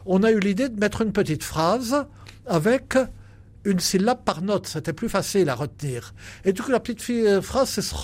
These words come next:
transformée en poème et c'est devenu un genre liturgique. La séquence. Séquence, c'est quoi ? Suivre, c'est qui ? Le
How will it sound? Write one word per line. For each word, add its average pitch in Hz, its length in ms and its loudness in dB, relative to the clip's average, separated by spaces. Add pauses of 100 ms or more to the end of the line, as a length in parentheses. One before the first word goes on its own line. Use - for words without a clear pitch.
transformée 196 480 0
en 147 100 2
poème 233 420 4
et 220 60 -2
c'est - 140 -10
devenu 165 280 -4
un 151 100 -2
genre 185 320 -2
liturgique. 147 640 -4 (440)
La 208 140 2
séquence. 233 600 0 (220)
Séquence, 180 420 -2
c'est - 200 -2
quoi ? 240 320 2 (100)
Suivre, 226 520 -4
c'est - 180 -8
qui ? 269 240 -2 (360)
Le 175 200 4